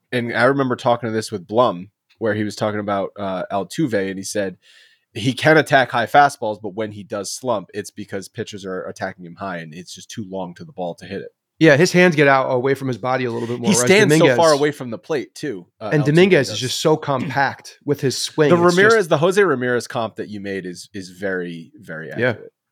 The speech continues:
Speaker 2: Yeah, yeah.
Speaker 1: <clears throat>
Speaker 2: It's a, oh my God, if he could be, if, I mean, that's, that's a dream. That, that is a dream. If, if, uh,
Speaker 1: Yeah,
Speaker 2: if
Speaker 1: I
Speaker 2: Dominguez
Speaker 1: think
Speaker 2: could
Speaker 1: that
Speaker 2: be a type
Speaker 1: Jason
Speaker 2: of Jose
Speaker 1: Dominguez
Speaker 2: Ramirez.
Speaker 1: turns into Jose Ramirez
Speaker 2: Give me
Speaker 1: type
Speaker 2: that
Speaker 1: player,
Speaker 2: comp.
Speaker 1: that would
Speaker 2: Uh,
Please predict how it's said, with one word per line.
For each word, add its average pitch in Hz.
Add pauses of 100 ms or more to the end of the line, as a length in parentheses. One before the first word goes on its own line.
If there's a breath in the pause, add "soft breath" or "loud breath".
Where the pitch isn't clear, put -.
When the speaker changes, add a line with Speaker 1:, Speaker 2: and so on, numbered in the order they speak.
(260)
Speaker 2:
Yeah, 127
yeah. 131
Speaker 1:
<clears throat> -
Speaker 2:
It's 139
a, 120 (800)
oh 127
my 117
God, 113
if 104
he 117
could 113
be, 117
if, 113 (120)
I -
mean, 120
that's, 123
that's 120
a 107
dream. 104 (100)
That, -
that 147
is 120
a 113
dream. 107
If, -
if, 113
uh, 110
Speaker 1:
Yeah, 277
Speaker 2:
if 151
Speaker 1:
I 311
Speaker 2:
Dominguez 143
Speaker 1:
think -
Speaker 2:
could -
Speaker 1:
that -
Speaker 2:
be 139
a 127
type 135
Speaker 1:
Jason -
Speaker 2:
of 127
Jose 175
Speaker 1:
Dominguez 160
Speaker 2:
Ramirez. 123 (160)
Speaker 1:
turns 165
into 147
Jose 131
Ramirez 117
Speaker 2:
Give 190
me 277
Speaker 1:
type -
Speaker 2:
that 208
Speaker 1:
player, 208
Speaker 2:
comp. 120
Speaker 1:
that 104
would 110
Speaker 2:
Uh, 151